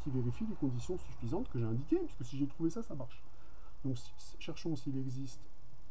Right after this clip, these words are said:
des réels A B C tels que, bon bah déjà A est égal à un, donc là, <laughs> celui-là il est déjà tout trouvé, mais surtout ce terme-là doit être nul et ce terme-là doit être nul. Donc et je dois avoir deux a plus deux b plus c qui est égal à zéro,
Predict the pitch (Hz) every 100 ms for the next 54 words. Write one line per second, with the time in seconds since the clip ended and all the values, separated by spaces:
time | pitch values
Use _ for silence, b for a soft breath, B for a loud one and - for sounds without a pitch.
0 | - 127 131 131 120 110 104 - 202 294
1 | - 139 - 147 277 - - - - -
2 | - - - - - - - - - -
3 | 117 123 135 160 - 147 127 135 262 285
4 | - 147 127 117 117 - - - - -
5 | 165 120 190 131 127 131 120 127 - 135
6 | 349 - b b b b b - 123 120
7 | 131 - 226 294 - 156 127 147 151 151
8 | 131 120 117 170 240 277 - 117 117 123
9 | 196 202 175 - 127 139 - 127 113 -
10 | 127 175 392 - - - - - - -
11 | - - - - - - - - 127 147
12 | 151 156 147 143 120 113 - 127 170 156
13 | 160 151 139 147 143 139 143 143 135 143
14 | 131 - 143 123 120 113 113 101 101 131
15 | 233